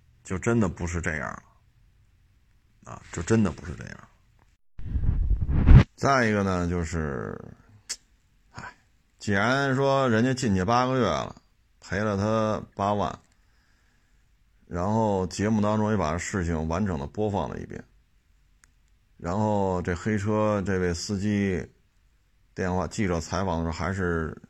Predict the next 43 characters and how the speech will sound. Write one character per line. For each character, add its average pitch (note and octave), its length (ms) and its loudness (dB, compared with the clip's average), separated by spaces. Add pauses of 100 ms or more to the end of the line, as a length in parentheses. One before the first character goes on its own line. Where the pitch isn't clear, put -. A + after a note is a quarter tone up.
(300)
这 - 220 -2
么 F#2 100 0
的 E2 100 -2
豪 E2 300 -4
横， G2 180 -4 (1200)
那 F#2+ 220 -2
这 F2+ 160 0
哥 F#2+ 160 -4
们 G2 120 0
儿 - 20 -2
放 F2+ 300 -2
出 E2+ 40 0
来 E2+ 80 -2
之 F2+ 120 -2
后， E2+ 280 -2 (320)
这 D2 140 -10
跟 F2 180 -6
咱 D#2+ 140 -4
就 F2 100 -4
没 D#2+ 140 -4
关 E2+ 260 -4
系 C#2+ 80 -8
了， - 100 -20 (840)
啊， - 140 -18 (720)
都 A2 260 2
在 F#2+ 180 2
社 E2+ 280 -2
会 E2 120 -2
上 E2+ 200 -2
混， F2 200 -8 (840)
啊， B1 260 -18
愿 G2 280 -2
意 - 20 -2
怎 D#2+ 140 -4
么 D#2 100 -4
聊 F2 180 -4
天 G2 140 -2
儿， F#2 240 -2 (360)
愿 F2+ 240 -4
意 E2 60 -4
怎 D2+ 120 -8
么 A#1+ 100 -8
办， F2 280 -4